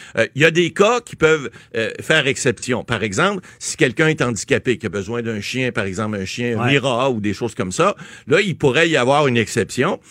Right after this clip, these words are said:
Speaker 1: Et si le propriétaire voulait pas, ben, vous pouvez vous adresser à la Régie du logement. Bon, maintenant,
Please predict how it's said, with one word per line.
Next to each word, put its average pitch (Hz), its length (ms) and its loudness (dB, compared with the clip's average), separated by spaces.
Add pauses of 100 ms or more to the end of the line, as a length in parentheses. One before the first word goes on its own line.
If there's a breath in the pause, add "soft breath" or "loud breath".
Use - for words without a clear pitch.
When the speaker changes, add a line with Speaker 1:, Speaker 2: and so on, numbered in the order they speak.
(140 loud breath)
Speaker 1:
Et 113 80 -4
si 165 200 -4
le 160 80 -8
propriétaire 135 680 2
voulait 113 240 0
pas, 156 220 2
ben, 131 160 0
vous 107 120 -4
pouvez 139 160 2
vous 117 160 -2
adresser 110 380 0
à 143 40 4
la 139 60 2
Régie 110 240 -4
du 110 120 -8
logement. 90 400 -2
Bon, - 80 -14 (160)
maintenant, 135 280 0